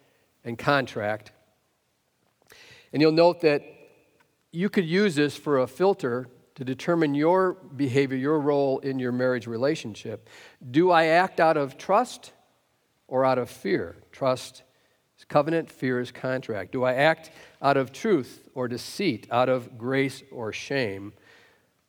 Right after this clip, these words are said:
Uh, this is a big one. When we try to resolve conflict, am I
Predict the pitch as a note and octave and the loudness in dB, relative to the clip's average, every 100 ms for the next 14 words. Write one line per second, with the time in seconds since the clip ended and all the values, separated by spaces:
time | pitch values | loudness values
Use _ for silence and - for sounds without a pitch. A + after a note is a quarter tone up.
0 | _ _ A2+ D#3+ E3 E3 C3 F3 C#3+ B2+ | _ _ -6 -6 -2 -2 2 2 2 -2
1 | A#2 C3 C3 A#2+ - E3 F3+ D#3+ C3 C#3+ | -2 -2 -4 -6 0 2 2 0 0 0
2 | C3+ - - F3+ - C3 B2 - - - | 0 -2 -2 -2 -2 -6 -8 -10 -20 -20
3 | - C3+ C3+ C3 B2+ | -8 -2 0 0 -2